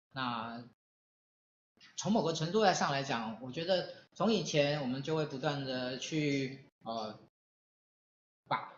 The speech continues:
沟通的模式引进到企业里面来。好，那我们说，其实这样的一个过程呢，我把它称作叫做这种软性技能，啊，类，类似像沟通这样的一种科学化的过程，就是我们不断在找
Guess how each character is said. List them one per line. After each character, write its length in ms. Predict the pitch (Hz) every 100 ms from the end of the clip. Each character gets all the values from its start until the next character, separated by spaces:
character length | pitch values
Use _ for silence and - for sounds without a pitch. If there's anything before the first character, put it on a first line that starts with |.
| -
沟 220 | 180 185
通 240 | 185 180
的 80 | 170
模 280 | 135 123 123
式 200 | 143 151
引 180 | 113 101
进 200 | 135 123
到 180 | 123 113
企 200 | - 135
业 100 | 113
里 80 |
面 180 | 104 110
来。 220 | 101 - - _ _ -
好， 140 | 190 180 -
那 120 | 139
我 60 |
们 260 | 120 123 131
说， 400 | - 147 151 - -
其 120 | - 185
实 180 | 214
这 120 | 208 262
样 160 | 208
的 80 | 156
一 40 |
个 100 | 143
过 200 | 139 175
程 220 | 147 117 117
呢， 80 | 113
我 60 |
把 120 | 117 123
它 60 |
称 340 | 139 - 151 147
作 160 | 156
叫 160 | 139 139
做 460 | 131 139 123 - - -
这 100 | 185
种 180 | 170 147
软 280 | 139 110 110
性 340 | - 196 147
技 240 | - 156
能， 280 | 113 110 123 - -
啊， 140 | 95
类， 140 | 117 147
类 140 | 160
似 120 | 151
像 200 | 143 127
沟 140 | 131 131
通 180 | 131 123
这 40 |
样 140 | 120
的 80 | 113
一 100 | -
种 160 | 151 104
科 260 | - 180 175
学 220 | 175 113
化 240 | 110 131 117
的 80 |
过 180 | 104 110
程， 160 | - - - _
就 100 | -
是 140 | 156 151 170 -
我 80 | 131
们 80 | 165
不 80 | 180
断 160 | 226
在 100 | 208
找 240 | 190 -